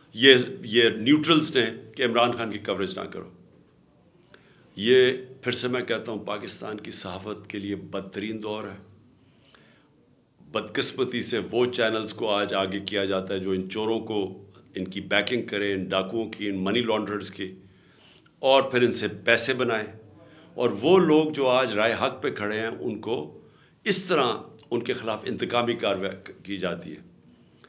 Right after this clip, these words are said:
तो मैं अपनी पार्टी की तरफ से शुआइब शाह, आपको पूरा यकीन दिलाता हूँ कि हम आपके साथ खड़े हैं, और इंशाल्लाह आप सब्र करें।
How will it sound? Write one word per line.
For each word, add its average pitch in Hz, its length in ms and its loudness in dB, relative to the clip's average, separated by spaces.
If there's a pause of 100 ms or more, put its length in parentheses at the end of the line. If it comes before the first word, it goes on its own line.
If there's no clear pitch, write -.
(220)
तो 98 100 -8
मैं 110 220 0
अपनी 117 360 -2
पार्टी 113 300 0
की 123 140 -6
तरफ 113 240 -4
से 110 360 -6
शुआइब 104 320 -4
शाह, 113 400 -6 (640)
आपको 107 400 -2 (180)
पूरा 131 260 -2
यकीन 104 360 -4
दिलाता 98 360 -2
हूँ 92 100 -8
कि 95 80 -10
हम 92 160 -6
आपके 92 260 -6
साथ 92 320 -6
खड़े 104 200 -4
हैं, 104 140 -6 (600)
और 110 140 0
इंशाल्लाह 123 540 0
आप 110 420 0
सब्र 117 360 0
करें। 127 340 -2